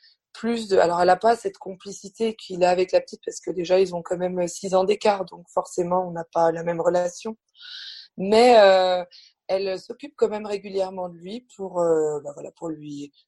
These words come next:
pour lui apprendre des choses, mais comme une grande sœur apprendrait, euh, à un petit frère, en fait, par moment, elle le prend pour, euh, s'occuper de lui et puis, euh, lui apprendre des choses. Mais quand, euh, je reviens sur la tolérance,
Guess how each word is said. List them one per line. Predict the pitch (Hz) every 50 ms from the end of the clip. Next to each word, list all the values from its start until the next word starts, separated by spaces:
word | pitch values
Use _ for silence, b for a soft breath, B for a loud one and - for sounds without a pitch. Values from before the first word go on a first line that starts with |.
| _ _ _ _ _ - 131
pour | - - 156
lui | 147 160
apprendre | 156 151 - - 175 160 165
des | 151 156
choses, | 151 - - 214 208
mais | 190 175 175
comme | - 214 202 208
une | 220 220 220
grande | 220 202 214 214 208
sœur | - - - 233 220 214
apprendrait, | 196 - - - 190 190 185 185 175 185 185
euh, | 180 175 165 165 165 _ _ _ _ _ _ _ _ _ _ _ -
à | 156 165
un | 165 175
petit | 175 - - 214
frère, | - - 262 269 240 196
en | 202 190
fait, | - 208 214 214 _
par | 220 208 196
moment, | 202 196 185 185 180 185 214 247 247
elle | 220 196 185
le | 175 175 165
prend | - _ _ - 190 196 202 - _
pour, | 196 175 180 170
euh, | 165 165 160 160 _ b b b b b b
s'occuper | b - 196 165 - 185 - 196 190
de | 170 160
lui | 160 160 170 180 190 202 214 220 220 214 190
et | 175 175 _
puis, | - - - 185 185 190 180
euh, | 170 160 156 151 151 147
lui | 151 160 165
apprendre | 165 165 - - 180 180 175
des | 170 170
choses. | 160 - - 156 156 - - - B B B B B B B B -
Mais | - 180 190 196 208 214 - - - _ _
quand, | - - 185 190 190 - -
euh, | 190 185 180 175 175 170 170 165 165 165 160 160 160 160 165 165 165 165 170 -
je | - - - 156
reviens | 160 156 160 175 170
sur | 165 - 175 165
la | 165 160
tolérance, | 160 - 170 160 160 156 165 170 190 214 240 - - -